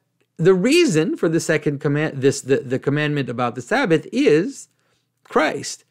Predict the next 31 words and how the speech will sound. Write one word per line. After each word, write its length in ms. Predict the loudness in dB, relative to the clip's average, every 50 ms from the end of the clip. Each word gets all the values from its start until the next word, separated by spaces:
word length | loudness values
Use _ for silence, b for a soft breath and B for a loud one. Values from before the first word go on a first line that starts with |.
| _ _ _ _ _
And 160 | -8 -8 -8
Christ 400 | -4 -2 0 2 2 2 2 2
reveals 460 | 2 2 2 2 4 4 4 4 4 2
to 200 | 0 0 2 2
us 380 | 2 0 -2 -8 -12 -14 -16 _ _ _ _ _ _ _ _ _ _ _
the 480 | _ -2 0 0 0 0 -2 -8 -10 -16 _ _ _ _ _ _ _ _ -8 -2
deepest 480 | 2 2 2 4 4 4 4 2 0
meaning 400 | -2 -2 -2 -2 -2 -4 -6 -8 -12
of 180 | -14 -16 -12 -10
this 320 | -10 -10 -10 -12 -16 -20 _ _ _ _
commandment. 560 | -10 -6 -4 -4 -4 -4 -6 -8 -12 -18 _ _ b b b b b b
And 100 | -12 -4
so 200 | 0 2 2 2 2 0
that 240 | 0 0 2 2 2
is 180 | 2 0 0
true 500 | -4 -6 -4 -2 -2 -2 -2 -4 -8 -14 -20 _ -2
of, 500 | 2 2 2 2 2 -2 -8 _ _ _ _ _ _ _ _ _ _ _ _ _ _ -6
you 80 | -4
know, 280 | -4 -4 -4 -6 -10 -14 _ _ _ _ _ _ _ _ _ _ _ _ _ _ _ _ _ _ _ _ _
I 120 | -2 0 0
would 160 | 0 0 2
say 140 | 2 2 2
most 400 | 2 2 2 2 2 2 2 0
of 120 | 0 2
what 160 | 0 0 0
is 120 | 0 -2 -2
in 100 | -4 -4
Scripture. 600 | -6 -4 -2 -2 -2 -2 -2 -4 -6 -6 -6 B B B B B B B -8
If 200 | -8 -8 -6 -2
we 200 | 0 2 2 2
can 380 | 2 0 0 0 0 -2 -6